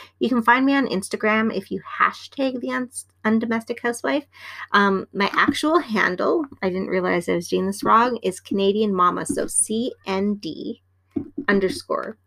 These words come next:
Mama. And, um, of course, you can email me at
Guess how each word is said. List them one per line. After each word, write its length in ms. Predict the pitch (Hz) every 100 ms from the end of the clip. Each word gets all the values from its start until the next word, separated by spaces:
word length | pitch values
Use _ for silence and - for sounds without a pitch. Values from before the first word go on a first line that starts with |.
| _
Mama. 380 | 185 180 - - _ - - - _ -
And, 460 | 220 202 202 196 -
um, 540 | 190 190 185 180 185 - _ -
of 100 | -
course, 220 | 269 233
you 60 | 226
can 280 | 208 - -
email 300 | 196 175 -
me 220 | - 165
at 120 | 190